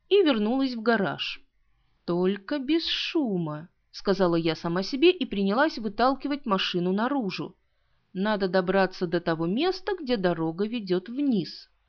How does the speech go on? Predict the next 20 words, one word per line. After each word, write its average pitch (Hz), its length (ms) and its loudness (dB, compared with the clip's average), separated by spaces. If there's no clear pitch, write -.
Ворота 190 580 2
за 349 160 4
мной 349 300 0
сами 175 420 -2
закрылись. 185 880 -4
Наклон 302 600 2
начинался 339 800 2
тут 226 400 -4
же, 165 140 -4
в - 80 -14
конце 202 340 -2
двора. 254 540 2
Стало 165 400 0
легче. - 680 -2
Я 330 220 4
уже 330 220 4
подталкивала 277 840 2
машину 254 500 -2
не 233 160 -2
сзади, 262 560 0